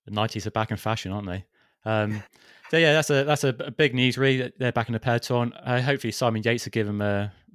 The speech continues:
um, a podium at least, maybe even better. Um, see how their form is doing. And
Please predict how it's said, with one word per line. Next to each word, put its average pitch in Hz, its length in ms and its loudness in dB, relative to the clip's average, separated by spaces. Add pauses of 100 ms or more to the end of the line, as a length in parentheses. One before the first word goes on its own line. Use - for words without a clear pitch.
(160)
um, 95 380 -6
a 113 80 -8
podium 110 420 0
at - 80 -6
least, 131 240 -4
maybe 110 220 0
even 104 340 0
better. 131 460 -4 (160)
Um, 104 400 -6 (560)
see - 120 -10
how 101 60 -4
their 101 80 -6
form 104 380 -2
is 101 80 -12
doing. 117 280 -4
And 131 400 -2